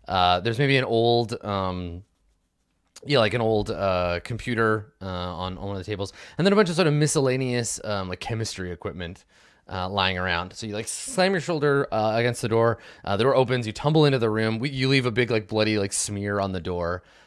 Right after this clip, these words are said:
uh, as you, uh, as you storm in. Um, and I think that, uh, you turn around and, and try to take a shot. Uh, you get fired at, uh, fired back. Um, the obvious thing here would be to just be like, "Cool, you take another hit," but I don't think that's what happens. I think that,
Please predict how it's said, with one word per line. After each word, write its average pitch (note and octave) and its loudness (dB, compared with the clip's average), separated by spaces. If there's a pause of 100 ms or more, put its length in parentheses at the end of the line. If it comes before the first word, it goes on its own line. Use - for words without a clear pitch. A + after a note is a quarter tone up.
(120)
uh, F#2+ -2
as F#2+ -4
you, F2+ -4
uh, F2 -2
as F#2+ -2
you F#2 -6
storm F#2 -6
in. F2 -6 (460)
Um, F2+ -2 (380)
and B2 4
I B2+ 4
think G3 -2
that, A2+ -2 (140)
uh, G2 0
you A#2+ -6
turn A3 2
around F3+ 4
and, B2+ -2
and B2+ -4
try E3 2
to D#3 0
take C#3+ 0
a B2+ -4
shot. G#2 4
Uh, G2 -4
you G2 -6
get G#2 -4
fired C#3+ 6
at, B2+ 4 (140)
uh, F#2 -8
fired A#2 0
back. G2 -2 (320)
Um, F#2+ -4
the A2+ -6
obvious F3+ 4
thing G3+ -4
here G3 -2
would F#3 0
be C#3 0
to B2 -8
just A2 -6
be A2+ -4
like, A2 0
"Cool, B2+ 0
you G2 -2
take G2 -6
another G2 -4
hit," G#2 -4
but A#2 -2
I A#2+ -2
don't F#3 -2
think A3 -2
that's G#3 -2
what D3 0
happens. G2 0
I G#2 -6
think C3 -6
that, C3 -4